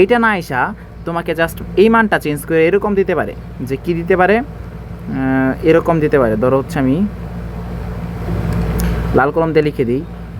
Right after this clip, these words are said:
এরকম দিতে পারে যে এক্স স্কয়ার মাইনাস থ্রি এক্স প্লাস ওয়ান equal to জিরো। এখানে, আহ, প্রমাণ করো plus one equal to zero। কালা কলম, কালো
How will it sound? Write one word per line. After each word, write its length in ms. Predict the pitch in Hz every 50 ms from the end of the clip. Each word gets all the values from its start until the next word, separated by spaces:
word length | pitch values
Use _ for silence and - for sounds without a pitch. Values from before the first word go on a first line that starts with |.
| - - 165
এরকম 220 | 170 180 - 185 180 170
দিতে 120 | 160 170 147
পারে 160 | 127 104 95 - - - - - 135 123
যে 80 | 135 127 104 - 131 143
এক্স 140 | 147 - - 190 185 185
স্কয়ার 420 | - - 165 143 127 123 123 151 175 - - - - - - - - - - - - - - - - - 131
মাইনাস 380 | 139 143 151 156 165 170 175 165 - - - -
থ্রি 160 | - 151 147 139 131 127 135 165
এক্স 220 | 180 - - - - - - - - - - - - - - - - - - -
প্লাস 340 | 147 156 160 180 202 202 190 - - - 147
ওয়ান 320 | 139 139 139 135 135 151 185 214 220 - - - - - - - - 143
equal 280 | 135 - 160 156 151 147 147 170
to 60 | 175 147 131
জিরো। 180 | 139 139 135 131 131 120 123
এখানে, 240 | 131 - 147 156 196 240
আহ, 40 | 262 - - - - - - - - - - - - 139 135 135 135 131 - 180
প্রমাণ 220 | 190 208 208 202 185 -
করো 160 | 139 110 95 - - - - - -
plus 240 | 160 160 165 180 175 - 170
one 100 | 156 147 147 131
equal 200 | - 147 143 143 -
to 60 | 190 170 135
zero। 180 | 127 120 110 - - - - - - - - - - - - - - - - - - - - - - - - - - -
কালা 200 | 143 151 165 156 165 170 165
কলম, 240 | 160 160 160 160 156 - - -
কালো 160 | 151 151 156